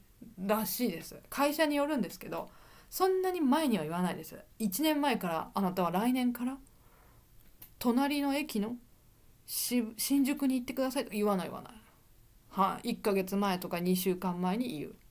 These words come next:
うん。だから、それが三月です。三月に多いです。そう。だけど、もっと遠い移動の場合ですね。例えば、い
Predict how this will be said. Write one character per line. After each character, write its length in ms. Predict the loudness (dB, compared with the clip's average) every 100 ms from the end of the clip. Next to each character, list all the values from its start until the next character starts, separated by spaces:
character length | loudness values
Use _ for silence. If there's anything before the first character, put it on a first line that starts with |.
| -16
う 40 | -12
ん。 140 | -12 -14 -20 -20 -18
だ 80 | -10
か 120 | -6
ら、 120 | -4 -6 -12 -8
そ 120 | -4
れ 100 | -4
が 100 | -4
三 440 | -6 -6 -4 -2
月 240 | -2 -4 -10
で 100 | -12
す。 180 | -12 -14 -20 -20 -14
三 280 | 0 2 2
月 220 | 0 0
に 100 | 2
多 180 | 10 10
い 40 | 8
で 100 | 0
す。 180 | -14 -20 -20 -20 -20 -20 -20 -20 -20 -20 -18
そ 280 | -8 -4 -4 -8 -20 -14 -8
う。 20 |
だ 80 | -4
け 100 | 2
ど、 200 | 2 0 -10 -20 -20 -20 -20 -4
も 140 | 4 4
っ 100 | 4
と 100 | -4
遠 320 | 0 4 4
い 180 | 4 -2
移 200 | 0 4
動 200 | 4 4
の 120 | 4
場 140 | 4
合 100 | 4
で 100 | 2
す 100 | -2
ね。 180 | -6 -6 -12
例 80 | -6 -4
え 40 | -4
ば、 60 |
い 80 | -6